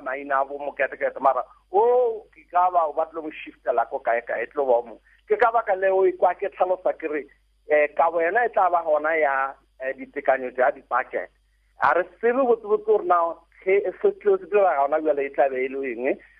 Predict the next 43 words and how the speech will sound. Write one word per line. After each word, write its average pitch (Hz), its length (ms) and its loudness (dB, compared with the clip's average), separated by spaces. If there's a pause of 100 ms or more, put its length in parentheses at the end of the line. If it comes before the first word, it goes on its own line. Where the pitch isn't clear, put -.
(140)
mara 151 380 4
ge 208 160 4
e 226 60 0
ba 190 180 2
e 175 80 -2
le 180 40 -10
gore 180 200 -2
ke, 180 240 -10
ke - 80 -20
ka 156 160 4
ba, 151 80 2
e 143 80 0
tla 151 160 0
be 139 80 -2
ke 139 160 -16
ka 170 240 2
ba, 233 160 -2 (280)
Mara 156 200 -4
ge 220 200 2
ba 208 160 2
o 190 60 2
na 185 140 0
le 190 100 -4
mmuso 190 420 -4
o 196 60 4
moswa, 180 420 0
o 180 60 -2
na 165 100 0
le 175 80 2
mopresidente 170 560 -4
o 180 80 2
moswa, 170 400 0
ke 151 80 -10
ka 165 160 2
ba 147 140 0
ka 127 180 -4
se 127 60 -20
dire 110 340 -12
bjalo, 110 200 0
ha 104 60 0
ke 127 140 -14
se 135 120 -18
problem. 127 300 -12